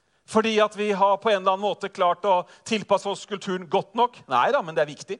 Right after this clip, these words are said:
det er det. Det er ganske viktig at ikke du kommer inn her og tror at du er på museum fra sekstitallet.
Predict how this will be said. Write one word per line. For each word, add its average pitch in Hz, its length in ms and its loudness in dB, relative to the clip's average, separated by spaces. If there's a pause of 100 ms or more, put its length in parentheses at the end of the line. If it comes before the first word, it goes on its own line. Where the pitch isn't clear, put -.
det 262 100 -6
er 170 160 -4
det. 151 40 -18 (1300)
Det - 80 -2
er 139 80 2
ganske 175 320 -4
viktig 202 260 -4
at 190 120 -4
ikke 160 160 -16
du 170 60 -10
kommer 151 280 -4
inn 151 100 -10
her 139 220 0
og 151 80 -10
tror 143 220 -6
at 143 100 -4
du 147 60 0
er - 80 -2
på 131 100 -12
museum 127 400 -8
fra 131 160 -8
sekstitallet. 120 560 -10